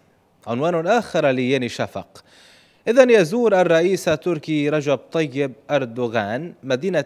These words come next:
لافيف الأوكرانية الخميس تلبية لدعوة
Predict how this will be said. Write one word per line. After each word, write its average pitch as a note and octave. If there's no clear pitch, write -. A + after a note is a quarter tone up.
لافيف B2+
الأوكرانية C3+
الخميس A#2
تلبية E3
لدعوة C3+